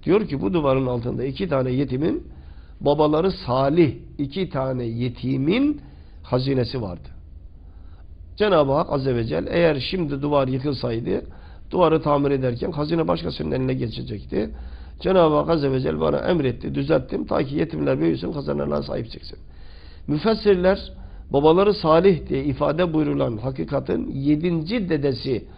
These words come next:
salih olduğunu beyan ediyorlar. Salih demek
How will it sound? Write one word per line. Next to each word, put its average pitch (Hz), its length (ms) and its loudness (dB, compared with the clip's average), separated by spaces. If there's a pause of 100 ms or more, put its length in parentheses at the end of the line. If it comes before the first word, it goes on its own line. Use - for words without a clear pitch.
(180)
salih 127 380 2
olduğunu 127 380 0
beyan 110 220 -2
ediyorlar. 82 520 -12 (360)
Salih 156 520 4
demek 180 440 2